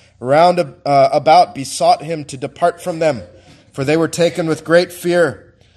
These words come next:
And he went up into the ship and returned back again. Now the man out of whom the devils were departed besought him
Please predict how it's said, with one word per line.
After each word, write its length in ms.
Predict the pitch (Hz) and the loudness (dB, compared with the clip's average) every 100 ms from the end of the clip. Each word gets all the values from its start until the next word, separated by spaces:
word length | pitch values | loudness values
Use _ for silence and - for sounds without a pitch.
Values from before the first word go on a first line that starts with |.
| _ 123 | _ -10
And 80 | |
he 60 | 135 | -4
went 220 | 143 170 | -2 0
up 200 | 175 165 | 0 0
into 160 | 175 160 | -8 -6
the 100 | 156 | -4
ship 340 | - 175 175 | -2 -2 -2
and 140 | 160 156 | -4 -4
returned 380 | 151 170 160 | -6 -6 -2
back 260 | 156 151 143 | 2 2 0
again. 440 | 135 147 143 107 _ _ _ _ _ _ _ _ | -4 0 0 -2 _ _ _ _ _ _ _ _
Now 100 | 123 | -6
the 100 | 123 | -4
man 300 | 127 151 156 156 | 0 4 4 4
out 200 | 151 143 | 2 2
of 80 | |
whom 300 | 120 156 160 | -4 -6 -6
the 80 | 143 | -8
devils 420 | 123 156 151 143 | 0 2 2 -4
were 100 | 139 | -8
departed 560 | 135 127 - 151 151 120 | -10 -8 0 0 0 -4
besought 460 | 131 - 160 151 131 | -8 -4 0 0 0
him 340 | 147 131 | -8 -8